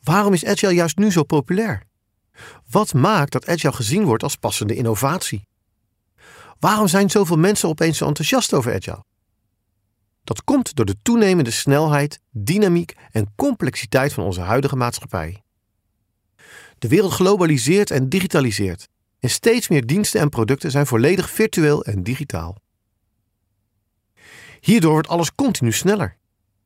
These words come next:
Zelfs zo snel dat het noodzakelijk wordt dat we ons anders gaan organiseren dan we gewend zijn. Daarvoor is een andere aanpak nodig. Veel wendbaarder, veel flexibeler en veel resultaatgerichter.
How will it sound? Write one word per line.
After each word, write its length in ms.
Zelfs 340
zo 160
snel 500
dat 140
het 100
noodzakelijk 680
wordt 260
dat 160
we 60
ons 240
anders 300
gaan 160
organiseren 640
dan 100
we 80
gewend 300
zijn. 260
Daarvoor 600
is 120
een 140
andere 280
aanpak 340
nodig. 520
Veel 300
wendbaarder, 640
veel 220
flexibeler 640
en 220
veel 400
resultaatgerichter. 1000